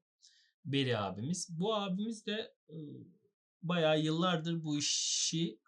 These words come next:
e, takip eden bir kişi. Bu web sitede de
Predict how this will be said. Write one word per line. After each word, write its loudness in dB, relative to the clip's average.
e, -8
takip 0
eden -4
bir -10
kişi. -2
Bu -4
web -2
sitede -4
de 0